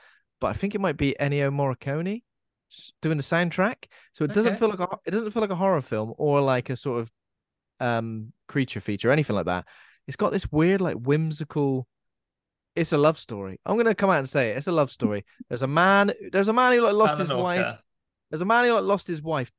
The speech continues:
Speaker 1: for s-, to some, to something. I can't remember what it was. And then
Speaker 2: Orcas.
Speaker 1: he goes and kills this orca's wife. So in a way, he's like, "I'm just like you. We're both the same." But,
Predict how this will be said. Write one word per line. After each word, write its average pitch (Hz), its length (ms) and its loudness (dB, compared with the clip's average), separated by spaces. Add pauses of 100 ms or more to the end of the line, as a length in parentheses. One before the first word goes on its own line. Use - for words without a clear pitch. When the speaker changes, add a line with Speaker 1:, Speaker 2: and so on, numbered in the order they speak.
(300)
Speaker 1:
for - 140 -12
s-, - 220 -14
to - 100 -16
some, 113 340 -6
to 117 100 -14
something. 101 320 -4
I 120 60 -2
can't 131 120 0
remember 113 120 2
what 101 100 2
it 98 40 0
was. 90 260 -4 (360)
And 123 200 0
then 117 80 2
Speaker 2:
Orcas. 107 40 -2
Speaker 1:
he 180 220 2
goes 156 340 4
and 135 200 -6
kills 151 480 2
this - 240 -10
orca's 127 640 -4 (160)
wife. 117 520 0 (320)
So - 140 -2
in 175 80 4
a 185 60 6
way, 180 220 6
he's 135 160 -2
like, 127 280 -4 (320)
"I'm 156 120 -12
just 143 240 -10
like 104 160 -6
you. 131 340 -2 (720)
We're 170 260 6
both 160 280 4
the 139 80 -4
same." 131 500 -2 (560)
But, 117 260 2